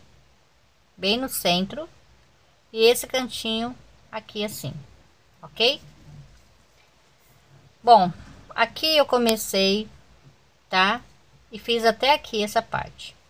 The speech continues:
Essa argolinha é a argolinha maior, tá? Que tem cinco correntinhas. Aqui dentro eu vou fazer um ponto baixo, uma, duas,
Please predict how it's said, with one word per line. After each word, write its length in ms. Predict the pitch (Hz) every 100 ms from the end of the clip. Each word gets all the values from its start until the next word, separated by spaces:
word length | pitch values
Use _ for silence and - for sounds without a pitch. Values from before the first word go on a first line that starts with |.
| _ _ _ _ -
Essa 200 | 233 208
argolinha 760 | 190 185 180 220 269 233 165 170 - - -
é 80 |
a 100 | 180
argolinha 720 | 196 202 220 208 202 214 233 262 -
maior, 560 | 226 240 240 156 139 170 - - _
tá? 320 | 190 196 226 262 - - _
Que 100 | -
tem 240 | 202 190 190
cinco 320 | - 233 226 -
correntinhas. 840 | 233 240 240 - 156 135 - - - _ _ _ _ _ _
Aqui 420 | - 190 - 285
dentro 640 | 254 214 196 202 208 233 254 -
eu 120 | -
vou 140 | 185 190
fazer 520 | 202 208 202 170 143 - -
um 200 | 214 233
ponto 360 | 202 190 185
baixo, 680 | 165 151 151 170 196 - 277 302 _ _ _ _ _ _ -
uma, 480 | 208 220 226 226 226
duas, 640 | 202 185 175 170 165 143